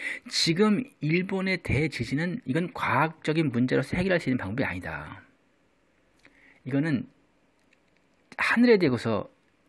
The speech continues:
진짜, 아, 제사를 지내면서,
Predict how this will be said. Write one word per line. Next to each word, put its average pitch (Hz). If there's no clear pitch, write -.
진짜, 98
아, 104
제사를 143
지내면서, 104